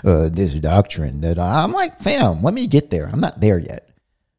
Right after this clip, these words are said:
Um, but also, I find the people that be, like, the most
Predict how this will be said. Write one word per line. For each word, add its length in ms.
Um, 380
but 160
also, 240
I 120
find 280
the 60
people 300
that 460
be, 160
like, 300
the 80
most 920